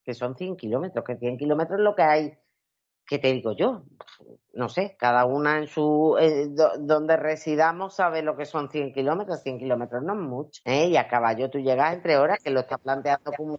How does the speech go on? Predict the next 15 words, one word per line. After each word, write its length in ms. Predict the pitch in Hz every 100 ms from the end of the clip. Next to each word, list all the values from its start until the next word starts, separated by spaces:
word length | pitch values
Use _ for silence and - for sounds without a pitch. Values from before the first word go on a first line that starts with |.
| -
un 120 | 147
viaje 340 | 147 147 165
de 100 | 147
la 120 | 147 151
leche, 560 | 156 175 _ 202 226 _ _ _ _ _ _ _
y 80 | -
en 80 | 135
serio 280 | 120 135 135
os 60 | 143
lo 140 | 165
digo, 260 | 156 175 202
no 100 | 131
es 60 | 131
tanta 280 | 147 131 143
distancia. 760 | 165 - 160 226 - 170 127